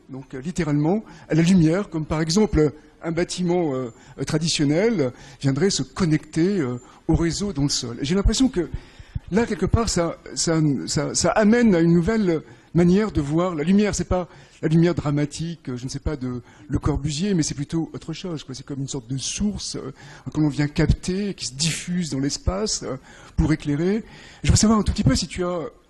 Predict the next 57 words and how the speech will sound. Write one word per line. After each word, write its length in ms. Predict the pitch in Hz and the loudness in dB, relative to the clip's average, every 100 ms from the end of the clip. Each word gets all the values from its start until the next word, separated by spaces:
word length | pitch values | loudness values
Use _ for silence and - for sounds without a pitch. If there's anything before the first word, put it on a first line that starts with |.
| 107 | -10
justement, 420 | 131 160 196 202 151 | -6 2 4 4 2
euh, 160 | 95 - | -2 -8
réfléchi 400 | 139 151 165 160 | -6 -2 -2 0
là-dessus, 380 | 156 - 196 208 | 0 -2 -2 -2
ou 60 | |
si 100 | - | -2
tu 120 | - 160 | -2 0
as 40 | |
une 80 | 147 | 2
réflexion, 580 | 147 151 - 175 185 180 - - _ | 0 -4 -2 0 0 0 -8 -20 _
si 120 | - | 0
toi 100 | - | 2
aussi 140 | 190 202 | 4 2
tu 80 | |
as 20 | 151 | 2
une 80 | |
réflexion 420 | 147 - 156 - 170 | 0 0 -4 -2 -2
sur 140 | 131 | -2
la 60 | 127 | -2
lumière. 460 | 131 139 170 180 - - - - | -2 -2 -4 -8 -16 -20 -20 -2
Parce 140 | - | 0
que 60 | 170 | 2
quand 60 | |
même, 100 | 180 | 2
malgré 180 | 180 160 | 2 0
tout, 160 | - 196 - - - - - | 0 0 -2 -20 -20 -8 0
chaque 200 | - 185 | 4 6
architecte 440 | - 196 196 - | 4 2 0 2
fabrique 220 | 160 156 | 2 2
sa 140 | - 151 | 0 -2
lumière. 340 | 175 185 170 | 0 0 -2
Voilà, 140 | 127 | -6
il 60 | 143 | -6
y 20 | |
a 40 | 131 | -4
une 60 | |
lumière 240 | 151 147 127 | -2 -2 -4
chez 160 | 143 | -8
Kahn, 420 | - 170 190 190 | -6 -4 -2 0
euh, 140 | 139 123 | 0 0
il 60 | |
y 20 | 127 | 2
a 60 | |
une 60 | 139 | 2
lumière 280 | 139 139 127 | 2 0 -2
chez 120 | - | -8
Le 100 | 123 | -10
Corbusier. 640 | 135 131 131 147 180 202 - - - - | -8 -8 -6 -4 -4 -4 -10 -20 -6 -2
Est-ce 120 | - | 0
qu'il 120 | 135 | 2
y 40 | |
a 20 | 143 | 4
une 80 | |
lumière 340 | 139 143 160 160 | 6 4 2 0
chez, 400 | - 123 120 117 - | -4 -4 -6 -8 -10
chez 160 | - 143 | -2 -2
Perrault ? 600 | - - 127 139 160 196 | 0 -2 -2 0 0 -2